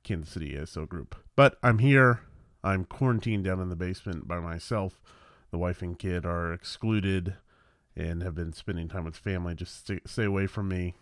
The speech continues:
But I figured since I'm, I'm here, this would be a good time to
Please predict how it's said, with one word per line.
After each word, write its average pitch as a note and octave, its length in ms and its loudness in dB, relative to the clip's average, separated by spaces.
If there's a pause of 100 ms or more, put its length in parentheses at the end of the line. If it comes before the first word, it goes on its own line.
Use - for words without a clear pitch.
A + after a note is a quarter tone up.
(1300)
But F#2 180 -2
I F#2+ 60 -2
figured F2+ 380 -4
since G2 240 -6
I'm, E2+ 260 -2 (340)
I'm F2 200 0
here, A2+ 280 4
this G#2 180 -2
would G2 80 -4
be F#2+ 100 2
a F2+ 40 -2
good F2 200 -4
time F2 380 -2
to E2+ 520 -4